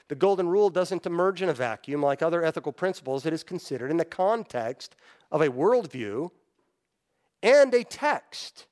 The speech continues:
And so coming back to the text we were talking about, it's grounded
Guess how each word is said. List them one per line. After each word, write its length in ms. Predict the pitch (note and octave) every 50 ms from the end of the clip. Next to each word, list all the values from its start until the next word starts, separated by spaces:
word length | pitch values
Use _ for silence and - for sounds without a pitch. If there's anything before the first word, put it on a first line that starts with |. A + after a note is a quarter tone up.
| _ _ _ _ _ _ _ _ _ _ _ _ _
And 120 | - D#3+ D#3
so 100 | F3+ E3+
coming 320 | - - G#3 G3+ G3+ F#3
back 280 | D#3+ F3 G#3 A#3+ - -
to 80 | -
the 80 | F#3+ E3+
text 460 | - - - D4 D#4 D4+ - - -
we 120 | F#3+ E3+ C#3+
were 100 | C3 B2+
talking 440 | - - B2+ A#2 A2+ - B2 A2+
about, 400 | G#2 F#2 G#2 G2+ A#2 E3+ A#3 - _ _ _ _ _ _ _ _ _ _ _ _ _ - - _ -
it's 140 | F#3+ F3 D#3
grounded 720 | - E3 F3+ A3 C4 D4+ C#4 F#3 D#3 D#3 E3 F#3 F3+